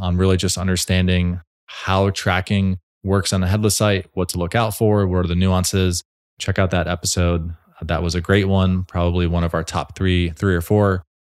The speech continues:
And most, most if not all of it will apply to, uh, to Hydrogen as well. So again, shout out to our customer Skims and S D G on that one.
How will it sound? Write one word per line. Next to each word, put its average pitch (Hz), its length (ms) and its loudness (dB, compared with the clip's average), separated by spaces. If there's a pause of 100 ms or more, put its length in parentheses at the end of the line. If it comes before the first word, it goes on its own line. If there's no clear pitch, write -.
(120)
And 117 220 0 (160)
most, 120 400 2
most 127 260 4
if 113 100 0
not 113 180 0
all 98 180 4
of 95 80 2
it 98 180 0
will 98 160 2
apply 87 460 0
to, 90 380 0
uh, 82 280 0
to 87 140 -8
Hydrogen 82 480 -4
as 78 120 -6
well. 82 300 -4 (300)
So - 160 -2
again, 87 200 0
shout 101 260 0
out 95 180 0
to 90 520 2
our 87 120 -4
customer 92 340 -4
Skims 117 440 0
and 92 120 -4
S 90 140 -2
D 92 120 -2
G 90 360 0
on 87 400 -2
that 82 220 -2
one. 82 260 -6